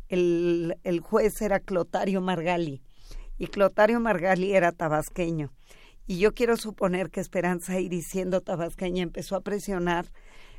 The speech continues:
Pues es que eran unos shows públicos, me encuentro las crónicas de la época y no lo pueden creer. Entraba la gente a gritar que, que no le podían hacer esto a Esperancita, que Esperancita era la gloria de México,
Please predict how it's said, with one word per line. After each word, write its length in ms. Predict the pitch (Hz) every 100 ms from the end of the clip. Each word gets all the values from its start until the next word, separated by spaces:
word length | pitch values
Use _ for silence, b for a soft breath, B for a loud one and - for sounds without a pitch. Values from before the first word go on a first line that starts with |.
| b - -
Pues 320 | - 190 - -
es 160 | 214
que 80 | -
eran 240 | 262 247 233
unos 240 | 233 226
shows 300 | - 226 226
públicos, 580 | - 208 220 214 233 233
me 80 | 208
encuentro 340 | 208 214 233
las 220 | 220 202
crónicas 500 | - 190 202 - 220
de 100 | 185
la 120 | 175
época 260 | 165 214 196
y 60 | 190
no 120 | 185
lo 120 | 185
pueden 240 | - 185
creer. 340 | 185 175 175 180 B B B
Entraba 420 | 190 170 - 202 220
la 140 | 196
gente 460 | - 185 220 190 214
a 60 |
gritar 640 | 180 180 165 - 190 208 190
que, 300 | 190 175 B B B
que 100 | 185
no 140 | 185
le 100 | 208
podían 340 | 208 185 214 202
hacer 280 | 190 214 202
esto 240 | 185 220
a 20 |
Esperancita, 880 | 190 - 180 156 147 - 226 - 208
que 140 | -
Esperancita 640 | 180 190 180 220 170 202 -
era 140 | 190
la 120 | 196
gloria 440 | 160 185 196 190 208
de 100 | 190
México, 640 | 185 226 - 247 - 196